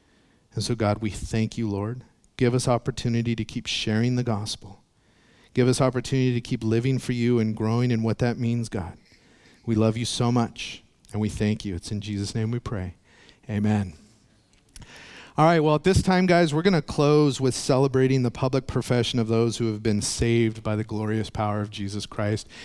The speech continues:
We had a couple individuals here. Are you guys here? The two that were getting baptized today?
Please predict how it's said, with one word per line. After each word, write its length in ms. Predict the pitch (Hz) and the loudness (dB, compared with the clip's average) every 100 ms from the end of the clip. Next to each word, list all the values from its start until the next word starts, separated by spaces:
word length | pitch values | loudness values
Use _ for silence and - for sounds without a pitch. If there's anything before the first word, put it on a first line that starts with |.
| - - | -20 0
We 120 | 143 | 4
had 120 | 139 | 4
a 60 | 131 | 2
couple 480 | - 160 156 170 165 | 0 0 2 2 2
individuals 640 | 151 147 143 139 147 139 | 2 2 2 0 0 -2
here. 340 | - 143 147 | 2 4 4
Are 80 | 127 | 2
you 220 | 131 143 | -2 -4
guys 340 | 151 151 151 147 | 0 4 4 0
here? 520 | - 160 160 160 147 _ _ _ _ _ _ _ _ _ _ _ _ _ | -4 0 2 0 -4 _ _ _ _ _ _ _ _ _ _ _ _ _
The 100 | 135 | -4
two 240 | - 156 | 2 2
that 160 | 147 147 | 4 4
were 80 | 143 | 4
getting 340 | 147 147 147 | 2 2 2
baptized 540 | 143 147 - 143 139 - | 4 2 4 2 2 0
today? 360 | 143 147 147 | 2 2 2